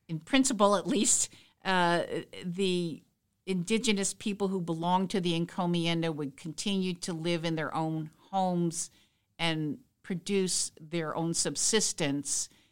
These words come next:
but it did not always work out that way. And in fact, there's people under so, several different legal statuses who were laboring for Spaniards in these years.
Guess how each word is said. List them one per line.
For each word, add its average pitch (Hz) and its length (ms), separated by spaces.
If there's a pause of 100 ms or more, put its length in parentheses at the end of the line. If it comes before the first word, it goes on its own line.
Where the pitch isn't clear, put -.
(180)
but 202 160
it 208 160
did 226 160
not 196 280
always 156 340
work 147 300
out 156 280
that - 220
way. 131 420 (400)
And 185 140
in 185 100
fact, 220 600 (360)
there's 180 540 (680)
people 190 600 (580)
under 202 260
so, 247 360 (460)
several 330 460
different 170 600
legal 190 320
statuses 170 960
who 170 80
were 151 180
laboring 180 600
for 190 140
Spaniards 175 640
in 170 140
these 165 240
years. 160 520